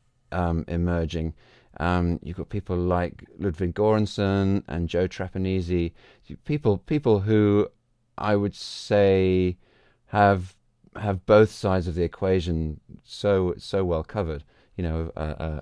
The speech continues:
uh, uh, are impressive on both sides. So, um, I,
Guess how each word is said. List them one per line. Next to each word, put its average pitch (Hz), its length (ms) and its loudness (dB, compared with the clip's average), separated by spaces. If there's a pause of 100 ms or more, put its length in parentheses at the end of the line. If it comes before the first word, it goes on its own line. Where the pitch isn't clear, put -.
uh, - 20 -8
uh, 76 420 -6
are 82 140 -2
impressive 85 480 -6
on 82 140 -4
both 82 200 -4
sides. 80 440 -8 (400)
So, 95 440 0
um, 90 320 2 (520)
I, 104 100 -6